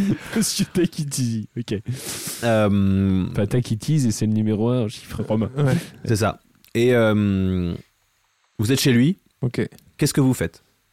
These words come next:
Speaker 3: Eh ben, écoute, moi, je vais utiliser la, déjà, comment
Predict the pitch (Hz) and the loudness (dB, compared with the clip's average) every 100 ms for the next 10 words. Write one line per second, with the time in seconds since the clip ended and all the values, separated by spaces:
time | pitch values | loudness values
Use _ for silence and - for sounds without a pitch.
0 | - 117 117 117 127 131 123 123 117 120 | -4 0 0 0 0 0 0 2 0 0
1 | 120 120 117 110 104 - 127 131 170 175 | 2 2 2 2 0 -2 0 2 2 0
2 | - _ _ - - _ _ _ _ - | -6 _ _ -20 -20 _ _ _ _ -2
3 | 135 | 0